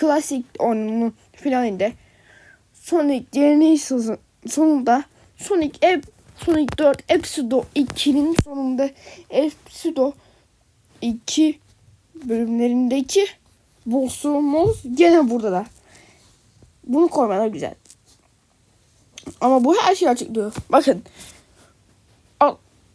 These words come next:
Dead Egg Robo'nun içinde yeşil ışıklar var. Bu ana zümrüdün gücüdür herhalde. Bu da demek oluyor ki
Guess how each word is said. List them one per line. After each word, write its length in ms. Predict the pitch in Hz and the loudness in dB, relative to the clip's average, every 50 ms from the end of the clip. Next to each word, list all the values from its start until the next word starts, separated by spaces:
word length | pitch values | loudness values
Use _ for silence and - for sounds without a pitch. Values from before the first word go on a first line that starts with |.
| _ _ _ _ _ - | _ _ _ _ _ -10
Dead 280 | 196 254 339 381 370 - - | -2 2 2 2 0 -2 -4
Egg 220 | 302 285 233 226 | -4 -4 -4 0
Robo'nun 520 | 247 302 302 320 269 349 339 311 294 269 262 | 2 2 2 2 2 0 -2 0 -2 -2 -4
içinde 380 | 233 233 - - 339 359 370 415 403 - - _ _ - - - - _ _ _ _ - _ _ _ _ _ _ _ _ _ _ _ _ _ - - | -6 -6 -2 0 2 4 4 2 2 0 -8 _ _ -20 -20 -20 -20 _ _ _ _ -20 _ _ _ _ _ _ _ _ _ _ _ _ _ -8 -2
yeşil 400 | 262 285 320 330 - 381 392 349 | 2 4 4 6 6 6 4 4
ışıklar 400 | 349 - 349 - - 269 214 196 | 4 0 -2 0 2 2 4 4
var. 220 | 220 208 - 247 | 4 2 0 0
Bu 120 | 370 370 | -2 0
ana 220 | - 359 349 339 349 | 0 2 2 2 2
zümrüdün 440 | 285 269 262 277 277 320 359 320 285 | 2 0 0 0 0 0 0 0 0
gücüdür 320 | 262 - - - 226 240 | -4 -4 -4 -4 0 2
herhalde. 520 | 262 214 208 220 220 330 311 359 392 - - | 4 4 4 4 4 2 0 -4 -8 -6 -4
Bu 180 | 269 427 392 | 0 0 4
da 140 | 330 302 277 | 4 4 4
demek 260 | 339 349 320 320 - | 4 0 0 -2 0
oluyor 280 | 339 359 381 320 294 269 | 0 2 2 2 0 -2
ki 200 | - 403 427 427 | -2 -2 -4 -4